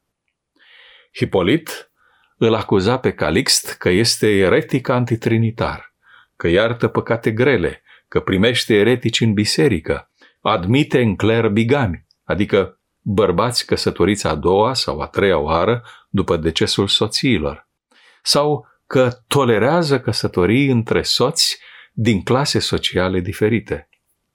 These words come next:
Schisma a durat și sub urmașii lui Calixt,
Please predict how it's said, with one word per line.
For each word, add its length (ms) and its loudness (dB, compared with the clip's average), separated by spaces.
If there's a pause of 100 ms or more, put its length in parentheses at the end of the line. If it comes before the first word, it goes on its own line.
(880)
Schisma 500 0
a 60 0
durat 320 2
și 140 0
sub 220 0
urmașii 520 0
lui 220 -2
Calixt, 680 -4